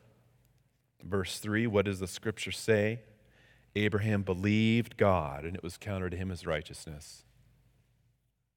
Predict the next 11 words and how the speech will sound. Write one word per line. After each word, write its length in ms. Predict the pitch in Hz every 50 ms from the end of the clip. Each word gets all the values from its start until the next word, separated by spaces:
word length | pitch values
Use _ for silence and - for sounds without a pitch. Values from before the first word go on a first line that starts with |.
| _ _ _ _ -
What 120 | - -
does 140 | 147 143 -
the 80 | - 143
gospel 460 | - 131 131 131 120 - - - 120
say? 520 | 110 - - - 127 113 92 78 73 73 - - - _ _ _ _ _ _ _ _ _ _ _ _ _ _ _ _ _ _ _ _ _ _ _ _ _ _ _ _ _ - 92
Believe. 600 | 90 101 101 101 104 107 104 92 85 76 - - - - - _ _ _ _ _ _ _ _ _ _ _ _ _ _ _ _ _ _ _ _ _ _ _ _ _ _ _ _ _ _ _ _ _ _ _ _ _ -
Trust. 880 | - - - 123 113 107 87 - - - - - - - - - - _ _ _ _ _ _ _ _ _ _ _ _ _ _ _ _ _ _ _ _ _ _ _ _ _ _ _ -
Rest. 600 | - 101 101 92 80 - - - - - - - _ _ _ _ _ _ _ _ _ _ _ _ _ _ _ _ _ _ _ _ _ _ _ _ _ _ _ _ _ -
And 160 | 95 98 101
you 80 | 104
live. 400 | 104 110 135 127 95 85 - -